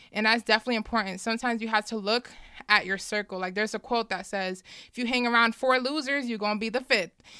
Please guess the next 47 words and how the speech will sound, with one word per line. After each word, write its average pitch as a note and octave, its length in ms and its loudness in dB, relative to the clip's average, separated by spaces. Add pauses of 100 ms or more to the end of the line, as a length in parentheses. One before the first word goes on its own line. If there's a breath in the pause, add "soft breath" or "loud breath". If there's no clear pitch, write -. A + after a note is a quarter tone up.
(140 loud breath)
You're A3 100 -4
gonna B3 180 4
be B3+ 80 2
the B3+ 100 -2
fifth C#4+ 260 6
loser." A#3 420 -2
So A3+ 120 -2
you A#3 140 2
don't A#3+ 160 4
wanna A3+ 180 4
be A#3 140 -2
the G#3+ 120 -4
fifth G#3 300 -8
loser. G#3+ 340 -2
You G#3+ 200 -4
wanna G3+ 240 -2
hang G#3+ 200 -4
around F#3+ 280 0
with F3+ 160 -8
winners. F3+ 640 -6 (160)
And G3+ 80 -2
there's G3 160 -4
another C#4 240 6
quote C#4 180 2
that A3+ 140 0
I A3 80 2
saw A3+ 140 0
on A3 100 0
Instagram, A3+ 520 -2 (320 loud breath)
"Sit D#4 360 2
with B3+ 160 2
winners," G3+ 640 2
okay? A3+ 360 2
Ta-, - 320 2
like, G#3 240 2
hang C4 260 -2
around A#3+ 260 4
people A#3 280 -4
that G#3 140 2
are F#3+ 140 2
winning, A#3 480 -4 (300 soft breath)
'cause, F#3 560 -4 (380 loud breath)
like, G3 320 0
the A3 80 -2
conversation A3+ 680 0
is F#3+ 120 -6
different. F3+ 480 -6